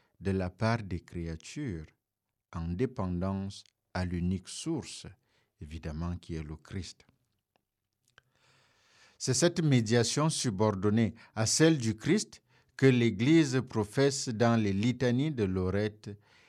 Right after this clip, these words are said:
et d'autres anciennes et prières mariales. L'objectif étant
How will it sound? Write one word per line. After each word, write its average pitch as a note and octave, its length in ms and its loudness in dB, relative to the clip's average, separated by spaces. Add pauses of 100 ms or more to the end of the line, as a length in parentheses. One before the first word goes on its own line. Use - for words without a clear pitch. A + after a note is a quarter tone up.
(120)
et G2 160 -2
d'autres A#2+ 500 2
anciennes B2 720 0
et G2 60 -2
prières G2+ 440 -2
mariales. F2+ 600 -4 (1120)
L'objectif A2+ 680 0
étant D3+ 520 0